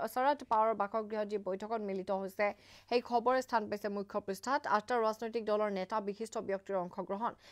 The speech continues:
পাৱাৰ বাসভৱনত বহু চৰ্চিত বৈঠকত বিকল্প মৰ্চা গঠনৰ প্ৰাথমিক মন্ত্ৰণা আৰু এক দশমিক আঠ শূন্য লাখ পৰীক্ষাৰ্থীক লৈ নিমিলা অংক। কি হ'ব অনুতীৰ্ণ হৈ পুনৰ পৰীক্ষাত বহিব লগা শিক্ষাৰ্থীৰ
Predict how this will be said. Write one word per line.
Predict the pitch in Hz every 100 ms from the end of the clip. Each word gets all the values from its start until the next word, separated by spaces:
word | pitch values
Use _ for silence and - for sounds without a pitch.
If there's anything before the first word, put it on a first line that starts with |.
| - -
পাৱাৰ | 233 262 311
বাসভৱনত | 247 226 247 247 254 208
বহু | 214 226
চৰ্চিত | 226 208 - 214
বৈঠকত | 196 196 208 208 190
বিকল্প | 190 185 - 254 -
মৰ্চা | 214 190 190 196
গঠনৰ | 180 175 196 190
প্ৰাথমিক | - 175 - 190 185 - - - -
মন্ত্ৰণা | 185 190 208 254 320 - -
আৰু | - 247
এক | 247
দশমিক | 247 269 285 262
আঠ | 208 -
শূন্য | 240 233
লাখ | 214 202 208 -
পৰীক্ষাৰ্থীক | 202 202 214 202 214
লৈ | 208 202
নিমিলা | 185 190 196 175
অংক। | 170 - 160 -
কি | 220
হ'ব | 226 208
অনুতীৰ্ণ | 214 170 202 254 254 254 247
হৈ | 220 208
পুনৰ | 208 202 202
পৰীক্ষাত | 202 196 196 202
বহিব | 185 190 202
লগা | 208 196 202
শিক্ষাৰ্থীৰ | 196 - 196 185 190